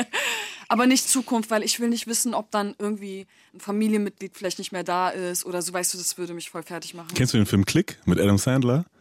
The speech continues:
Speaker 2: Der
Speaker 1: Nee.
Speaker 2: hat so, der hat so eine magische Fernbedienung und kann quasi immer so, ähm, so vorspulen.
Speaker 1: Ah ja, doch,
Speaker 2: Und
Speaker 1: warte, sag mir was.
Speaker 2: so, weil er hat, schreibt mit seiner Ehefrau und dann macht er immer auch vorspulen, vorspulen, vorspulen. Und irgendwann ist die kaputt und bla und der ist halt, sorry,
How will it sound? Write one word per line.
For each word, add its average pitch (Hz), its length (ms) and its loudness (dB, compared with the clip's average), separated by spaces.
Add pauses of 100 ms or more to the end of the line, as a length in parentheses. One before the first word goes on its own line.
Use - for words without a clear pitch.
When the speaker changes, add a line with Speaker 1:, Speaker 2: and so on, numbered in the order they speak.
(220)
Speaker 2:
Der 202 180 2
Speaker 1:
Nee. 143 40 4
Speaker 2:
hat 214 60 0
so, 98 80 6
der 92 100 6
hat 90 60 4
so 98 80 4
eine 92 60 6
magische 98 360 2
Fernbedienung 95 640 4
und 85 80 4
kann 95 160 6
quasi 90 300 2
immer 90 180 8
so, 80 340 4
ähm, 76 480 2
so - 100 -4
vorspulen. 87 640 2 (300)
Speaker 1:
Ah 269 120 4
ja, 320 120 6
doch, - 160 6
Speaker 2:
Und - 80 6
Speaker 1:
warte, 269 180 -2
sag 262 200 -8
mir 220 120 -10
was. 185 160 -10
Speaker 2:
so, 98 340 6
weil 92 240 0
er 90 200 4
hat, 98 220 0
schreibt - 220 2
mit 90 80 -4
seiner 95 140 4
Ehefrau 101 380 2
und 95 40 -2
dann 90 80 0
macht 90 140 -2
er - 60 2
immer 87 80 6
auch 82 80 4
vorspulen, 98 380 2
vorspulen, 82 380 0
vorspulen. 139 420 2 (300)
Und 95 100 4
irgendwann 113 260 4
ist - 100 -4
die - 40 -6
kaputt - 460 2
und 95 140 0
bla 101 240 4
und 95 80 0
der 92 80 2
ist 85 100 -2
halt, 85 140 0 (260)
sorry, 104 340 2